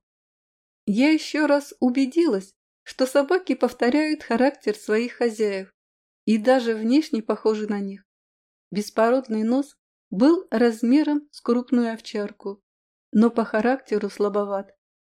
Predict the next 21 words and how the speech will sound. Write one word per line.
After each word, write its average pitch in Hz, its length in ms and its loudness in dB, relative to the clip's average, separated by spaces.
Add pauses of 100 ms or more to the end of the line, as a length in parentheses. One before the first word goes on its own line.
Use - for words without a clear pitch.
Сторож 330 540 2
из 277 140 0
него 277 240 4
получился 240 800 -2
неважный. 208 680 -8 (680)
Верзила 220 600 0
папин 226 420 -2
сибиряк 220 600 -2 (360)
казался 254 600 2
мне 240 220 4
под 233 220 -2
стать 269 320 0
своей 220 340 -6
собаке, 208 640 -4 (380)
таким 302 460 0
же 269 140 -4
тюфяком. 202 720 -8 (720)
А 202 160 4
вот 214 380 0
бультерьер 208 920 0
Лорд 220 520 0